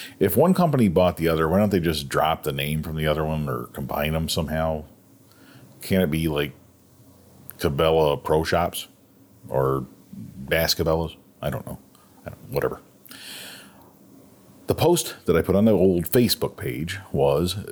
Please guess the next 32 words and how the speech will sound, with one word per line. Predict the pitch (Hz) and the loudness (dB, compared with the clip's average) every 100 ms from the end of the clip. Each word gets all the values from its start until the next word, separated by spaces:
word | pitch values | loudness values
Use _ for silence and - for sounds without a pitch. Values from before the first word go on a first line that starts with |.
| 98 | -2
"Just | 95 131 151 143 | 2 4 4 2
did | 127 | 2
a | |
search | - 110 110 | 4 2 4
on | 104 98 | 4 4
YouTube | 101 98 101 | 4 4 2
looking | 87 - 120 | 2 2 2
for | 92 | 2
n-, | 80 78 80 - - 73 | 2 0 -2 -6 -16 0
new | 98 123 139 | 4 6 6
videos | 110 98 82 76 78 92 90 | 6 4 6 4 4 2 2
on | |
the | 76 | 0
Raven | 69 80 87 104 | 0 2 2 2
five | 101 90 95 | 2 2 2
hundred. | 82 71 73 - | 0 -2 -2 -4
Apparently | - - 196 214 143 92 | -6 0 2 4 4 6
no | 92 95 107 131 147 | 6 6 6 6 4
videos | 110 95 85 76 82 92 | 4 4 4 2 0 -2
posted | - 143 147 - 82 | 0 2 2 2 2
on | 80 | 2
that | 82 82 | 0 -2
topic | - 85 76 76 73 - - - | -2 -2 0 -2 -4 -6 -20 -12
this | - 87 - | 0 0 4
month." | 107 80 - - - - - | 4 4 0 -18 -18 -18 -4
In | - 107 | 2 2
thirty | 104 135 151 147 123 | 2 0 0 0 0
days, | 131 110 80 | 2 2 2
think | 101 | 0
about | 80 73 | 0 -2
that. | - - _ _ - - - | -2 -8 _ _ -18 -18 -6
Not | - 139 185 - | 0 2 0 -2